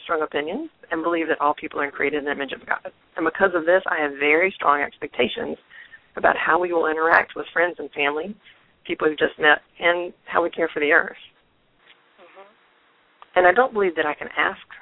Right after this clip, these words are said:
Speaker 1: other people, and including the people that I work with, I don't believe that I can ask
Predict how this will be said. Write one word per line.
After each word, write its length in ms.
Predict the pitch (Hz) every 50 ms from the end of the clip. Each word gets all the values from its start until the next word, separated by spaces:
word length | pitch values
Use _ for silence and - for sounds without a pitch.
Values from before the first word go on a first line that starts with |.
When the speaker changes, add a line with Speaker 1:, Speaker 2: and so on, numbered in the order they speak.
| - _ _ _ - -
Speaker 1:
other 140 | 175 160 156
people, 480 | - - 202 - - - - 156 185 _ -
and 260 | - - 170 160 -
including 460 | - - - 185 175 165 165 160 156
the 300 | 151 151 147 147 151 151 - _ _ _ _ _ - - -
people 200 | - - - 160
that 100 | 160 -
I 80 | 156 156
work 240 | 160 180 196 -
with, 240 | - - - - 202 - _ _ _ -
I 40 | -
don't 120 | - 214 208
believe 180 | 208 190 165
that 100 | 160 151
I 80 | 151 143
can 120 | - 139 120
ask 200 | - 139 139